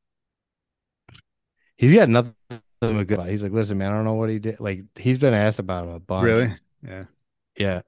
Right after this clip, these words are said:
Speaker 1: Um, hang on. Uh, actor.
Speaker 2: I think, um,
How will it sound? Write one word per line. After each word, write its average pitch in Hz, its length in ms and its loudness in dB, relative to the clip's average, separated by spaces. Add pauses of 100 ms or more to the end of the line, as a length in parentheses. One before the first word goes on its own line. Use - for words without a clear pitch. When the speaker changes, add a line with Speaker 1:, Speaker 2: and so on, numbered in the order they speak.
(120)
Speaker 1:
Um, 95 580 -2 (240)
hang 92 220 -8
on. 87 240 -12 (220)
Uh, 101 500 -4
actor. 95 680 -8 (600)
Speaker 2:
I 107 60 -4
think, 120 260 0
um, 90 460 -2